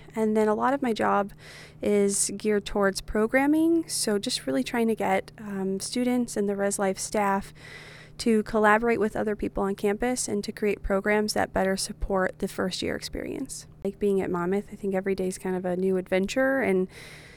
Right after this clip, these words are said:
some days it's something super complicated, other days it's kind of a bit more simple, so it, it kind of keeps me in my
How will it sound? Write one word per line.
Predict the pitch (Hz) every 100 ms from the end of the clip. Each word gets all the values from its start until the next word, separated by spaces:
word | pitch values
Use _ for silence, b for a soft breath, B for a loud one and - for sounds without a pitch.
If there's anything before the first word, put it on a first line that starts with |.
| B B
some | - - 226
days | 233 233 226
it's | 208
something | - 208 202 208
super | - - 214
complicated, | 302 311 320 302 294 294 285
other | 220 214 202
days | 190 190
it's | 185 -
kind | - 190
of | 180
a |
bit | - -
more | 180 185
simple, | - 269 - 269 269
so | 254 208
it, | 202 -
it | 285
kind | - 349
of | 302
keeps | 247 -
me | 202
in |
my | 180